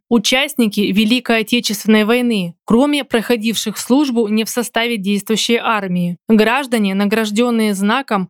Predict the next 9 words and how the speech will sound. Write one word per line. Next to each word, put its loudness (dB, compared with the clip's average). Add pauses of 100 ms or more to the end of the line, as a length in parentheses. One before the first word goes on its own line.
жителю 0
блокадного 0
Ленинграда, 0
граждане, 0
награждённые 0
знаком -2 (100)
"Житель 0
осаждённого 0
Севастополя". -4